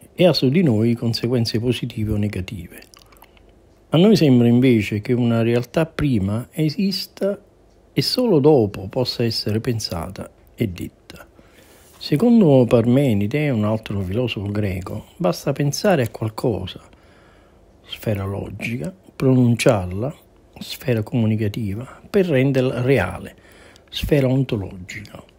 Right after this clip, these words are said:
Egli afferma, infatti,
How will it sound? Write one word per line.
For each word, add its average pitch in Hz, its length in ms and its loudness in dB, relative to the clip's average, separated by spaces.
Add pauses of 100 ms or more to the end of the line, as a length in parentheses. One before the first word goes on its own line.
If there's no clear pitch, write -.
(1300)
Egli 180 220 4
afferma, 117 500 4
infatti, - 840 -6